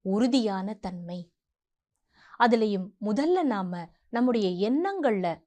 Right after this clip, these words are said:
உறுதியா இருக்கணும். ஆனா அந்த எண்ணங்கள் எப்படிப்பட்ட எண்ணங்களா இருக்கணும்? நல்ல நேர்மறையான பலன் கொடுக்கக்கூடிய எண்ணங்களாக இருக்கணும். அப்பதான் நாம நம்முடைய கொள்கையில கூட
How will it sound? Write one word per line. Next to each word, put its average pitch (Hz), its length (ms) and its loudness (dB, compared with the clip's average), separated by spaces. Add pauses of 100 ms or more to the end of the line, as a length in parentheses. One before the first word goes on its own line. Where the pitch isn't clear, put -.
(140)
உறுதியா 208 520 0
இருக்கணும். 165 460 -12 (880)
ஆனா 190 220 -4
அந்த 190 180 -2
எண்ணங்கள் 254 500 -2
எப்படிப்பட்ட 277 720 0
எண்ணங்களா 196 400 -2
இருக்கணும்? 175 440 -8 (760)
நல்ல 214 560 -2 (300)
நேர்மறையான 208 1080 2 (200)
பலன் 269 460 0
கொடுக்கக்கூடிய 220 800 0 (220)
எண்ணங்களாக 202 840 -2
இருக்கணும். 170 440 -10 (540)
அப்பதான் 202 540 0 (220)
நாம 220 280 2
நம்முடைய 180 500 -4
கொள்கையில 311 520 2
கூட 175 380 -6